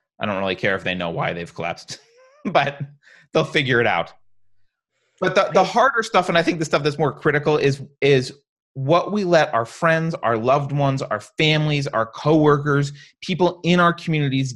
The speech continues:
get away with ideologically, right? What ideas do we tacitly endorse because we're too afraid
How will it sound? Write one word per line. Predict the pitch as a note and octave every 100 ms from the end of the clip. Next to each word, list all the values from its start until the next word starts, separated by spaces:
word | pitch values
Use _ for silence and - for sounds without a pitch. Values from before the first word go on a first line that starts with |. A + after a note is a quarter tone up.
| G#2+ -
get | D3
away | C3+ B2+ A#2+ A#2
with | G2+ E2+ - - _ _ _ _ _ _ _ _ -
ideologically, | B2 A#2 A#2+ A2+ G#2 F#2+ - F#2 E2+ _ _ -
right? | A#2+ D3 C#3+ - C#3+
What | G3+ A3+
ideas | A#3+ A#3 E3 F3 E3+ E3+
do | C#3
we | C3 -
tacitly | - F#3 G#3+ A3+ - G3+ D#3+
endorse | D#3+ C#3+ C#3+ C#3 - - _ -
because | C3+ C#3+ B2+
we're | B2+
too | - A3 A3 A#3 _ _ -
afraid | C#3 - - D#3 E3+ F3+ F3 F3